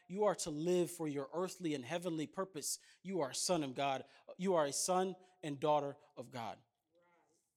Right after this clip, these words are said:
Our life is for more than just our pleasures, our desires, ambitions, or dreams. We are created to imitate God,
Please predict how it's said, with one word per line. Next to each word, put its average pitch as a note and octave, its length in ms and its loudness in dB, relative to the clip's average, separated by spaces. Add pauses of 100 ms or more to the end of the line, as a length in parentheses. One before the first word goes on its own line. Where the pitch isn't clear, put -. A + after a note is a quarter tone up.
(680)
Our F3+ 100 -4 (120)
life G#3+ 320 8
is D3+ 160 0 (240)
for G3 120 4
more G3+ 360 8
than E3+ 160 2
just E3+ 220 2
our D3 80 6
pleasures, E3+ 640 4
our C#3 80 0
desires, D#3+ 560 6
ambitions, D3+ 500 0
or D3 60 -4
dreams. D3+ 480 0 (400)
We D3+ 80 2
are D3 80 4
created E3 400 0
to E3 200 -4
imitate D#3 460 0
God, G#2 320 -2